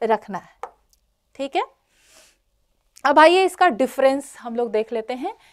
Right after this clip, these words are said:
जिस तरह से हमने एमपीसी और एपी, अ, सी का हमने जो है डिफरेंस देखा था, उसी तरह से एपीएस और एमपीएस का भी डिफरेंस है। तो ये हमारा क्या आता है? Ratio of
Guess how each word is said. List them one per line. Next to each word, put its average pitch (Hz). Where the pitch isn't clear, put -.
जिस 285
तरह 320
से 330
हमने 320
एमपीसी 285
और 214
एपी, 311
अ, 208
सी 277
का 277
हमने 214
जो 214
है 202
डिफरेंस 240
देखा 294
था, 294
उसी 240
तरह 220
से 220
एपीएस 294
और 214
एमपीएस 240
का 269
भी 285
डिफरेंस 302
है। 370
तो 349
ये 269
हमारा 262
क्या 262
आता 269
है? 302
Ratio 233
of 277